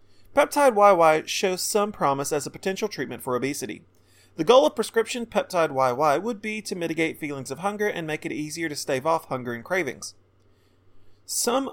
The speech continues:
ongoing studies use a combination of gastrointestinal hormones known as G O P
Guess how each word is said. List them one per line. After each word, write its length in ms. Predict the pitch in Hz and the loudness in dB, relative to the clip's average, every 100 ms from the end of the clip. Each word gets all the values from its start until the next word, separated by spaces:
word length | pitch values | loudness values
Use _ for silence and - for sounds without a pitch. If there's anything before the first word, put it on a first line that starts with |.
| - | -2
ongoing 480 | 190 220 196 190 190 | 0 2 0 -2 -6
studies 480 | - 135 131 123 | -2 0 0 -6
use 120 | 131 131 | -8 -10
a 60 | |
combination 640 | 127 175 196 165 147 - | 0 2 2 -2 -4 -6
of 120 | 135 - | -8 -4
gastrointestinal 920 | 185 202 - 185 - 160 - 147 127 | -2 -2 -6 -8 -6 -6 -6 -8 -2
hormones 460 | 139 123 120 117 | -2 -2 -4 -8
known 220 | 139 135 | -8 -6
as 140 | 127 120 | -6 -8
G 200 | - 147 | -4 -2
O 100 | 123 | -2
P 340 | 208 180 131 | -4 -6 -8